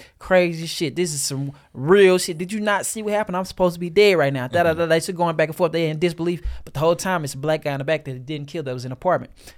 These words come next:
Speaker 1: So Vincent turns around, but he has the gun like this. He's like, "Man, could you believe that shit?" And boom, somebody hit a speed bump. Bow, he shoot him. Head splattered all over the
Speaker 2: Yeah,
Speaker 1: window.
Speaker 2: yeah, yeah.
Speaker 1: So this is a key element of the story. They gotta get off the road because there's blood and brains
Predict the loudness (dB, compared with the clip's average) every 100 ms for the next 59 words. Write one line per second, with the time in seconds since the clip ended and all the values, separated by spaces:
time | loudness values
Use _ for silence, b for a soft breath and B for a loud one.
0 | b -2 4 6 6 0 -2 -6 -6 -6
1 | -4 -4 -2 -4 -8 b b b _ -6
2 | -4 -2 -2 -2 -2 0 2 2 2 2
3 | 0 0 0 0 2 2 2 0 2 2
4 | 4 6 6 4 2 -2 -4 b b b
5 | -8 -4 -4 -6 _ _ _ _ _ 8
6 | 10 10 6 0 -10 _ -2 4 4 4
7 | 2 0 4 6 4 2 _ 6 6 6
8 | 2 -2 -4 -2 0 -2 -8 -20 -20 _
9 | _ _ -2 0 0 2 2 4 6 6
10 | 6 4 4 4 4 0 -2 -4 -4 -2
11 | 4 4 2 -4 -6 -4 -4 2 2 2
12 | -2 -6 -2 2 2 0 -2 0 2 2
13 | 0 -2 -2 -2 0 4 4 2 -4 -4
14 | -4 -4 -4 -2 -2 -2 -6 -10 -6 0
15 | 0 0 -4 -10